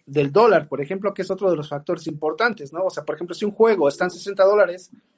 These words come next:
a la conversión aquí serían como mil cien, mil ciento cincuenta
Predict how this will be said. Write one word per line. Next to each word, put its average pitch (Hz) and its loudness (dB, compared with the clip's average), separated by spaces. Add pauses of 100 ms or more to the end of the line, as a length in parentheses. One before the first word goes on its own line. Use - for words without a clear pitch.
(300)
a 143 -2
la 151 -2
conversión 170 -2
aquí 190 -6
serían 180 0
como 160 -4
mil 170 -4
cien, 180 -4
mil 170 -2
ciento 180 -2
cincuenta 196 -4